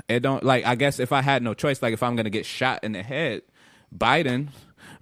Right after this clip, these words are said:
'cause I don't wanna get shot in the head. But beyond that, fuck both of 'em, if you want me to be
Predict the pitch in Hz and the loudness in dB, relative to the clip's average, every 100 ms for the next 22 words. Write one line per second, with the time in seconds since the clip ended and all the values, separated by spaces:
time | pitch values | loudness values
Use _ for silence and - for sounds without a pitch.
0 | - 123 113 120 120 113 107 - 123 92 | -2 2 4 4 4 2 0 0 0 0
1 | 104 110 151 104 104 92 104 127 147 139 | 0 0 0 0 -2 -2 0 0 0 0
2 | 131 - 139 143 156 117 87 76 78 117 | -2 -2 -4 -2 -4 -4 -6 -6 -6 -4
3 | 110 104 101 95 90 90 | -2 -2 -2 -2 -4 -4